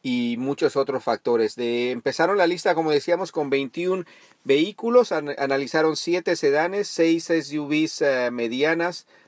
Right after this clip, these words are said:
no, seis S U Vs compactas, perdón, cinco S U Vs medianas, dos minivans y una station wagon híbrida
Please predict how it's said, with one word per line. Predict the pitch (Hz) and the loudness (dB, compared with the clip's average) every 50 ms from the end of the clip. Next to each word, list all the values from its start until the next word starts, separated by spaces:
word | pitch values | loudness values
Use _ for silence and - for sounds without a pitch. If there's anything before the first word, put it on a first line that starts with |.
| _ | _
no, | - 143 135 | 0 0 0
seis | 123 - 170 170 196 - | 2 2 2 2 2 2
S | 214 190 160 170 | 0 2 2 2
U | 160 | 2
Vs | 165 160 - | 2 2 0
compactas, | - 156 139 131 - 175 175 175 - - 170 - | 0 -4 -4 0 2 2 2 2 0 -4 -6 0
perdón, | - 160 139 143 165 190 208 - _ _ _ _ _ | 0 0 2 2 0 -2 -2 -6 _ _ _ _ _
cinco | - - - - 185 202 214 196 - 180 175 | -12 -6 -2 -2 0 -2 -2 0 2 4 4
S | 170 151 135 156 | 4 4 2 -2
U | 151 | -4
Vs | 143 151 147 143 | -2 -4 -4 -2
medianas, | 147 135 127 131 143 151 156 160 165 151 135 | -2 -2 -2 0 0 0 2 2 0 -2 0
dos | 143 165 175 165 - | 0 0 0 0 -2
minivans | 175 165 160 151 143 143 151 165 180 165 - - _ | -4 -4 -2 -2 0 0 2 0 0 -2 -8 -14 _
y | 151 147 151 | -6 -2 0
una | 160 175 175 175 175 170 160 151 143 139 131 123 - | 0 0 2 0 2 2 2 2 2 2 0 -2 -6
station | - - - - 165 175 185 165 - 180 165 160 147 | -10 -14 -2 0 2 2 2 0 -2 -2 -2 0 2
wagon | 160 165 165 160 151 160 156 156 - _ | 2 2 2 2 0 0 -2 -4 -6 _
híbrida | 170 180 185 165 156 135 120 113 107 107 117 - | -6 0 0 2 2 2 2 2 0 0 0 -2